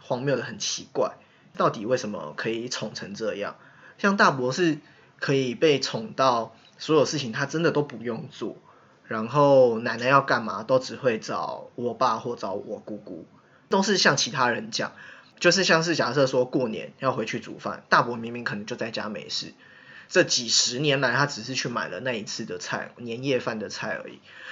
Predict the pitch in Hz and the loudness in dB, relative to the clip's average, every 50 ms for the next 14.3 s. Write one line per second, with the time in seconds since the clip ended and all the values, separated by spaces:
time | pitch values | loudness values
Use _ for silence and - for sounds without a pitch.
0 | - - - - 131 127 127 131 127 120 - 113 110 117 135 147 147 151 151 156 | -14 -12 -4 0 0 2 4 4 2 2 0 -2 0 4 6 8 8 8 8 6
1 | 156 156 170 - - 190 180 - 214 214 180 - 202 208 185 196 202 202 214 185 | 4 2 0 2 2 0 2 4 4 4 4 6 4 4 6 6 4 4 4 2
2 | 135 113 - 190 185 170 160 165 165 185 196 175 156 139 123 139 120 139 160 175 | 2 2 4 4 4 4 4 4 4 4 4 4 4 2 0 0 0 0 2 2
3 | 180 151 120 123 143 156 135 - - - - - _ - 139 135 156 151 - - | 0 0 -2 0 2 2 2 2 -2 -14 -20 -20 _ -10 -6 -6 -6 -6 -8 -14
4 | - - 151 147 147 143 127 120 120 117 104 - - - 123 120 127 127 127 127 | -8 -2 0 2 4 4 2 2 0 -4 -10 -12 -6 -4 -2 -2 0 0 2 0
5 | 127 131 120 110 80 - - _ _ - - 139 127 123 113 - 139 113 110 110 | 0 0 -2 -6 -8 -8 -14 _ _ -10 -8 -8 -6 -6 -6 -6 -4 -4 -4 -6
6 | 110 - 117 107 95 - 80 69 - - - _ _ _ _ - - 123 110 101 | -6 -8 -8 -8 -8 -8 -10 -12 -12 -14 -20 _ _ _ _ -10 -10 -10 -10 -8
7 | - 127 127 - 123 123 135 135 135 127 135 143 143 139 135 139 139 - 131 113 | -8 -6 -6 -6 -4 -4 -2 -2 -2 -2 0 0 2 2 2 2 0 0 -2 -2
8 | 107 - - - 139 117 - - - - - - - - - 147 147 151 147 151 | -2 -2 0 0 0 0 0 -6 -16 -18 -20 -20 -10 -2 2 6 6 6 6 6
9 | 175 175 214 214 208 202 - 175 - 165 160 156 165 165 170 160 160 165 170 156 | 6 6 8 6 6 4 0 2 8 10 10 10 10 8 6 6 6 6 4 6
10 | 147 160 127 113 107 107 - - 156 190 240 196 151 147 202 202 196 185 180 185 | 6 4 2 2 -2 -8 -4 0 2 2 4 4 4 6 6 6 6 4 6 6
11 | 175 143 127 - 131 151 156 127 127 143 151 139 127 123 - 147 135 123 - - | 6 4 4 0 2 2 2 2 4 2 2 2 2 2 0 -2 -2 -2 -4 -8
12 | - - - - - _ _ _ - - - 214 196 151 127 123 180 175 - - | -18 -20 -20 -20 -20 _ _ _ -8 0 2 2 4 4 2 0 -2 -2 -2 -2
13 | 139 120 120 123 123 127 127 135 143 143 147 147 156 139 127 120 113 113 113 123 | -4 -4 -2 -2 0 0 0 0 0 -2 2 2 2 2 2 0 -6 -4 -2 0
14 | 110 104 95 - - - | 0 0 0 -4 -6 -10